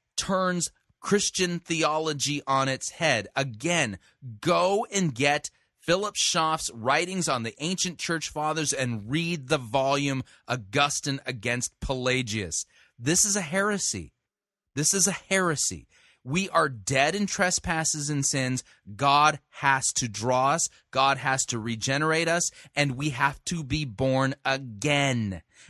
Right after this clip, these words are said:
And it is God who does the drawing, God who does the regenerating, God who gives us faith, God who gives us repentance, and God who raises us from the dead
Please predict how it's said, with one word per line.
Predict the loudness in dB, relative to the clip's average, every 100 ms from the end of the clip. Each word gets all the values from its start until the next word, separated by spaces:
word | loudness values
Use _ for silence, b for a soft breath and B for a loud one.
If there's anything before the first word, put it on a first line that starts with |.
| -2
And | 0
it | 2 0
is | -2 -4
God | 0 4 4 4 0
who | -2
does | 0 0 0
the | -6
drawing, | -6 0 2 2 0 -4 B B
God | 2 2 2 0
who | -2
does | 0 0 0
the | -2
regenerating, | -4 -4 -2 0 0 0 -2 -4 -8 B 0
God | 4 6 4
who | 2 -2
gives | 0 0 0
us | -2 -4
faith, | 0 0 0 -6 B B
God | 2 4 4 0
who | -2
gives | -2 -2 0
us | -2 -2
repentance, | -4 -4 -2 -2 -4 -6 -8 B
and | -2 -2 -4 2
God | 4 6 4
who | 2 -2 -2
raises | 2 2 4 2 2 2 2
us | 2 -2
from | -2 0 2 0
the | -2
dead | -6 -2 0 2 0 -4 -12